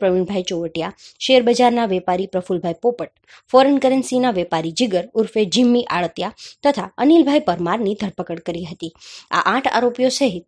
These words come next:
કુલ ચૌદ લોકો સામે ગુજસીટોક હેઠળ ગુનો નોંધાયો હતો. પકડાયેલા આઠ આરોપીઓની રિમાન્ડમાં પોલીસને મહત્વની જાણકારીઓ મળી હોવાની ચર્ચા છે.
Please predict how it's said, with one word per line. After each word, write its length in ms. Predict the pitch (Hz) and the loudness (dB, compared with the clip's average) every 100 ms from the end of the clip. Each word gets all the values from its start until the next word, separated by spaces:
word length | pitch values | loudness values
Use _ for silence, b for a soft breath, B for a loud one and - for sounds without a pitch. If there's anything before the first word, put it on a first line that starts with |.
| - | 0
કુલ 160 | 233 165 _ _ - | 0 0 _ _ 4
ચૌદ 240 | 294 311 | 4 4
લોકો 280 | 247 262 285 | 2 2 2
સામે 300 | 269 262 269 | 0 0 0
ગુજસીટોક 560 | 208 240 - 262 254 247 | 0 -2 -2 -2 -2 -4
હેઠળ 280 | 185 - 208 | -6 -6 -4
ગુનો 220 | 220 190 175 | -2 -4 -4
નોંધાયો 460 | 175 185 185 175 | -6 -6 -6 -8
હતો. 220 | 175 - 175 _ B B B B 285 | -10 -14 -16 _ B B B B 0
પકડાયેલા 520 | 302 330 320 320 - | 4 4 6 4 0
આઠ 220 | 233 277 - | -2 -4 0
આરોપીઓની 520 | 220 240 247 254 240 | 0 0 0 0 2
રિમાન્ડમાં 540 | 196 185 226 240 151 - | 0 0 0 0 -2 0
પોલીસને 420 | 214 233 - 226 | 0 0 -2 -2
મહત્વની 520 | 214 202 254 254 269 | -2 -2 -4 -2 -2
જાણકારીઓ 540 | 214 202 180 190 196 208 | -2 -4 -4 -2 0 -2
મળી 240 | 185 196 | -2 -2
હોવાની 360 | 180 220 185 190 | -2 -2 -2 -4
ચર્ચા 360 | 180 165 170 | -6 -6 -8
છે. 220 | 160 - | -8 -10